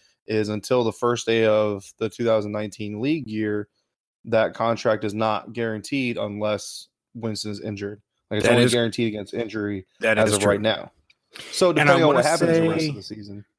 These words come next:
Speaker 2: I wanna say Jenna Lane said that they have until the fifth day of the league year before it, it kicks in officially, or, you know, they have until the fifth day of the league year and, and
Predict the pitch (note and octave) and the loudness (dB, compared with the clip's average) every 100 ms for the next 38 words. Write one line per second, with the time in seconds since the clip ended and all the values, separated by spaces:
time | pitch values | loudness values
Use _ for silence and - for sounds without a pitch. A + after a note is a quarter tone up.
0 | _ _ _ - B2 E3+ G#3+ - F3+ C3+ | _ _ _ -4 0 2 2 2 2 2
1 | G#2 C3 D3 C3 A2+ B2 C3+ C#3 C#3+ - | 2 2 4 2 0 -2 0 0 -2 -2
2 | C#3 C3+ A#2+ G2 A2+ G#2+ C3 C3 A#2 A#2+ | 2 2 0 -4 -2 0 0 -2 -2 -6
3 | A2+ - C3 B2+ B2 A#2 A2 _ _ _ | -6 -4 -2 0 0 -2 -6 _ _ _
4 | _ _ _ _ A2+ A2 F#2+ - - - | _ _ _ _ -6 -2 -2 -4 -10 -10
5 | - - - B2+ E3 - - - - _ | -10 -8 0 2 0 -2 -18 -20 -20 _
6 | _ _ - D#3 D#3+ D#3+ D3 C3+ C#3+ C3+ | _ _ 0 2 4 2 0 2 2 4
7 | C#3+ D3 B2 B2+ C#3 C#3 B2 A#2 - A#2 | 2 0 0 2 4 4 2 -2 0 2
8 | A#2 A2+ G2+ _ - A#2 A2+ - C3 B2 | 4 0 -4 _ -10 -8 -8 -6 -4 -4
9 | - A#2 A#2+ A#2+ A#2+ A#2 - G#2+ - A#2+ | -4 -2 -2 0 -2 -4 -8 -12 -4 -4
10 | A2+ C3 B2+ B2+ B2 - G#2+ G#2 G2+ F#2+ | -2 0 2 2 0 0 0 0 -2 -6
11 | G2+ F#2 F2 - - _ _ - A#2+ B2 | -8 -6 -8 -12 -20 _ _ -2 0 0
12 | A2+ A2 G2+ - A#2+ - G#2+ A2 A2+ G2+ | 0 -2 -4 -2 -2 -2 -2 0 0 0
13 | G2+ A2 G#2+ F#2+ G#2+ G#2+ G2+ G2 F#2+ - | -2 0 -2 -2 0 2 0 -4 -8 -10
14 | G#2 F2+ | -10 -10